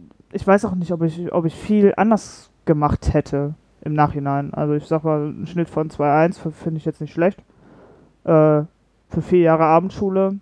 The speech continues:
dafür, dass ich das erste Jahr so, ja, hingenommen hab, dass es da ist und gesagt hab, „Ja, ich komm heute oder vielleicht auch nicht.“ <laughs>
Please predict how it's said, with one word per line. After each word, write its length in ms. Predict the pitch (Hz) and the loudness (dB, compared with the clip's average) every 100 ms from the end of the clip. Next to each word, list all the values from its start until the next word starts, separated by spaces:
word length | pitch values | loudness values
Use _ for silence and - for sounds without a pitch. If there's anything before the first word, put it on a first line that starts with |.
| _ - | _ 0
dafür, 480 | 160 - 165 160 160 _ _ - | 0 2 0 0 -2 _ _ -2
dass 160 | 147 | -2
ich 80 | 147 | 0
das 160 | 151 - | -2 2
erste 300 | 160 - 156 | 0 0 2
Jahr 180 | 156 | 2
so, 240 | 156 147 143 - _ | 2 -2 -4 -10 _
ja, 160 | 147 143 | 2 2
hingenommen 440 | 143 185 180 170 170 | 4 0 0 0 0
hab, 140 | 165 | 0
dass 100 | 147 | -2
es 80 | 139 | 2
da 220 | 151 170 | 4 4
ist 240 | 202 - _ _ _ _ _ _ _ _ | 2 -2 _ _ _ _ _ _ _ _
und 100 | 160 | -8
gesagt 240 | 151 151 151 | -2 0 0
hab, 120 | 143 | 0
„Ja, 120 | 135 | 0
ich 100 | 143 | -4
komm 180 | - 147 | -4 -6
heute 260 | 143 - 156 | -4 -2 -2
oder 200 | 156 139 | 0 -2
vielleicht 240 | 139 - 143 | -2 -4 -4
auch 100 | 143 | -2
nicht.“ 220 | 180 - 262 | 0 2 2
<laughs> 280 | 233 - | 2 -2